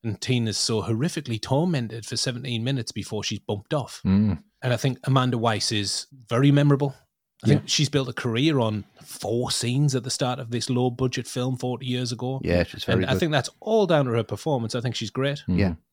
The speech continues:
Speaker 1: But this scene was so shocking when I was young, and it still is. She's all of a sudden in the bed,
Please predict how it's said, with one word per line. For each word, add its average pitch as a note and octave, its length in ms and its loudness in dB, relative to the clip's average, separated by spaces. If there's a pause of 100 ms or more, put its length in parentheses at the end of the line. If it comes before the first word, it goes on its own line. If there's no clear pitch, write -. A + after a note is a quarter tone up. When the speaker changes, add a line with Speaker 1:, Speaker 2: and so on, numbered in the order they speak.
(160)
Speaker 1:
But G2 120 -6
this C3+ 160 2
scene C3 240 2
was G2+ 100 -2
so - 380 0
shocking G#2 440 -4 (140)
when G#2 160 -2
I F#2+ 80 2
was F#2+ 240 -2
young, G2 240 2 (240)
and G2+ 100 -4
it F#2 120 -4
still G2+ 280 0
is. F2+ 360 -6 (240)
She's F2+ 340 -6 (240)
all A2 160 2
of G#2 80 0
a G#2+ 60 -2
sudden G2+ 260 0
in F#2+ 120 -2
the F#2+ 60 -2
bed, F2+ 360 -6